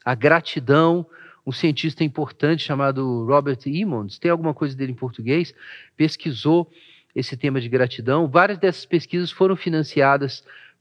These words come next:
por, pela John Templeton Foundation, a mesma fundação que, é, é, financiou a, o projeto Cristãos na Ciência, é, no Brasil.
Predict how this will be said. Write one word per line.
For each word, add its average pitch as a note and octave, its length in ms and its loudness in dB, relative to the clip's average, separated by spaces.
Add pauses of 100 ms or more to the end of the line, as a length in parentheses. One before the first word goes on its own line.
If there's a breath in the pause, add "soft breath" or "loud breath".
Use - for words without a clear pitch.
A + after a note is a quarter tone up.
por, C#3 360 0
pela C3+ 360 2
John C3+ 360 -2
Templeton C3 680 -2
Foundation, C3 640 0
a B2 60 0
mesma D3 240 -2
fundação C3 500 -2
que, B2 300 -4 (720 soft breath)
é, A#2 640 -2
é, G#2 40 -4
financiou B2+ 680 -2
a, A#2 320 -2
o A2 100 -10
projeto C3 400 -2
Cristãos C3+ 400 -2
na B2+ 120 -2
Ciência, C3 580 -2 (540 soft breath)
é, A#2 200 0
no B2 140 -2
Brasil. B2+ 540 -2